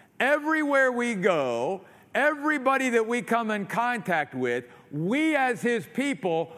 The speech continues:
are to be witnesses of him. We are to reflect him. We are to do it in such a way, supernaturally, through his Holy Spirit,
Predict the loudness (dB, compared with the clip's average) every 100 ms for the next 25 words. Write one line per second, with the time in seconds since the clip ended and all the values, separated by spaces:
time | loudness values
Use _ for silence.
0 | -8 -4 -2 -2 -2 -2 -2 2 4 4
1 | 2 2 0 -2 -6 -12 -2 0 0 0
2 | 0 0 2 2 2 -2 -12 -2 0 2
3 | 2 2 0 -6 -16 -20 _ _ _ _
4 | _ _ _ -20 -6 0 2 2 0 0
5 | 0 2 0 -2 -2 2 0 -2 -10 -2
6 | 2 4 2 0 -2 -2 0 2 4 2
7 | 0 -8 -4 -2 -2 -4 0 0 2 0
8 | 0 0 2 2 0 0 -8 -14 0 0
9 | 2 0 0 0 0 -2 -2 0 0 -2
10 | -4 -2 -2 0 -2 0 0 -4 -4 0
11 | 2 2 0